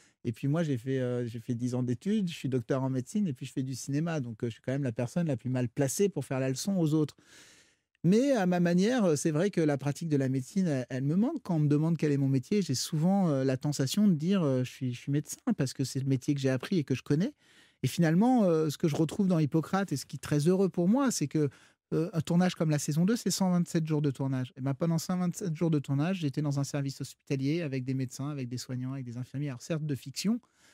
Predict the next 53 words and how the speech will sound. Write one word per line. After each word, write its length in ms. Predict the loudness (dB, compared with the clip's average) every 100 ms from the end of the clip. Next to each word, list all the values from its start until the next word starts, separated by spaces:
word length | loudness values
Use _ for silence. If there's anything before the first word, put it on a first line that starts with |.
| _ _
mais 140 | 0 0
pour 180 | 2 0
moi, 140 | 0
c'était 260 | -2 -6 -4
comme 220 | 0 0
le 80 | 2
monde 180 | 2
réel. 320 | 2 0 0 -2
Donc, 240 | -4 -2
euh, 140 | -2 0
je 120 | -2
retrouve, 460 | -2 -4 -4 -2
euh, 220 | 0 -2 -4 -10 _
mes 160 | -2 0
impressions, 480 | 0 0 -4 -2 -2
mes 100 | -2
sensations, 580 | -4 -4 -4 -4 -4 -6
ce 80 |
que 120 | -4 -4
j'ai 120 | -2
vécu, 460 | -2 -4 -4 -4
ma 140 | -2 0
jeunesse, 600 | 0 0 -2 -4 -6 -8
ce 100 | -6
que 100 | -4
j'ai 120 | -2
appris, 400 | -4 -6 -4 -2
mes 140 | 0
faiblesses, 640 | -2 -2 0 0 0 -4 -4
euh, 120 | -4 -6 -18 -20 _ _
euh, 160 | -2 -2
toutes 220 | 0 -2
ces 220 | 2 4
émotions. 540 | 4 4 2 2 2 2
Et, 60 |
et, 540 | 2 2 2 -2 0 -2
et 40 |
j'essaie 420 | 0 -2 2 0 0
de 120 | -4
les 100 | -6
tran-, 280 | -4 -6 -6
de 120 | -4 -6
les, 80 | -4
de 80 | -4
les, 160 | -4 -4
de 80 |
les 80 | -8
transmettre 500 | -4 -6 -2 -4 -2
à, 320 | -6 -6 -8 -12 _ _
à 80 | -2
mes 120 | 0
personnages 580 | -2 -2 -2 0 -2 -4 -4
et, 220 | -4 -4